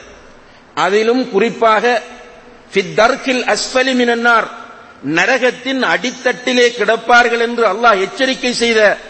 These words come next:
அந்த முனாஃபிக்குகளுடைய நிலைதான் அவர்களுக்கு சுபகும் இஷாவும் கஷ்டமாக இருக்கும் என்று நபிகள் நாயம் ஸல்லல்லாஹு அலைஹி வஸல்லம் அவர்கள் சொல்லி காட்டுகிறார்கள்.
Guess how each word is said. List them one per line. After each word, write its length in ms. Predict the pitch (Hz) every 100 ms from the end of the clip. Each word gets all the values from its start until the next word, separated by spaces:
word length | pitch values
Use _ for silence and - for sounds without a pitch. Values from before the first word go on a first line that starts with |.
| - -
அந்த 280 | 147 220 226 220
முனாஃபிக்குகளுடைய 1000 | 180 202 247 240 254 214 220 214 196 180
நிலைதான் 680 | 165 170 185 170 175 214 269 269 - - - - -
அவர்களுக்கு 640 | 160 208 208 190 185 - 180 170 - - -
சுபகும் 560 | - 202 233 202 196 156 - - -
இஷாவும் 600 | 190 - 226 226 202 202
கஷ்டமாக 540 | 175 160 233 208 185 165
இருக்கும் 340 | 160 160 175
என்று 260 | 151 165 262 185 - - - - -
நபிகள் 320 | 160 208 202
நாயம் 320 | 175 160 156 135
ஸல்லல்லாஹு 360 | 165 202 175
அலைஹி 120 | 160
வஸல்லம் 240 | 143 156 139
அவர்கள் 260 | 135 190 156
சொல்லி 160 | 147
காட்டுகிறார்கள். 600 | - 131 123 123 120 123